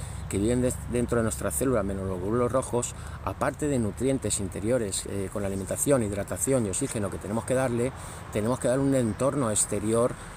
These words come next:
natural. ¿Y qué está ocurriendo? Que todos estos campos electromagnéticos de wifi, móviles, mucha gente me dice: "José, pero es que eso es verdad".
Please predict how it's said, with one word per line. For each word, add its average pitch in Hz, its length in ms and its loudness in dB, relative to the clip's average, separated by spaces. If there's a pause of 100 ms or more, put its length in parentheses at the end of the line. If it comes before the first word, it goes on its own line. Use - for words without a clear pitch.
(320)
natural. 101 600 0 (680)
¿Y - 60 -2
qué 131 160 0
está 131 260 4
ocurriendo? 113 680 2
Que 101 80 -4
todos 165 300 2
estos 165 240 -2
campos 139 440 0
electromagnéticos 101 920 -2
de 90 100 -2
wifi, 117 320 2
móviles, 98 760 0 (420)
mucha 135 220 2
gente 139 240 0
me 131 80 4
dice: 113 160 0
"José, 151 320 2
pero 147 320 6
es 139 100 2
que 175 140 2
eso 202 200 6
es 185 140 4
verdad". 139 460 2